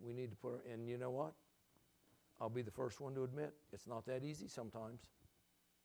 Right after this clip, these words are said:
It's not that easy sometimes. When you're dealing with people out there and you run into people that are, they're just not good people. But he says we need to deal with them the same. So we need to share fruit with them.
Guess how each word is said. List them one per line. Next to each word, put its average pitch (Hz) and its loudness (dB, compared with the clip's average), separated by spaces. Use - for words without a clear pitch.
It's 107 -6
not 120 -2
that 139 4
easy 175 -4
sometimes. - -10
When 123 -2
you're 117 0
dealing 123 4
with 101 -2
people 104 -2
out 92 -6
there 98 -6
and 98 -4
you 104 -2
run 117 0
into 113 -2
people 110 -2
that 95 0
are, 92 -2
they're 101 -6
just 101 -6
not 101 -6
good 104 -6
people. - -12
But 87 -10
he 101 -4
says 95 -6
we 92 -8
need 92 -8
to 80 -10
deal 95 -2
with 80 -12
them 82 -16
the 87 -10
same. 82 -10
So - 0
we 110 2
need 110 4
to 101 -2
share 113 4
fruit 135 0
with 101 -6
them. 85 -8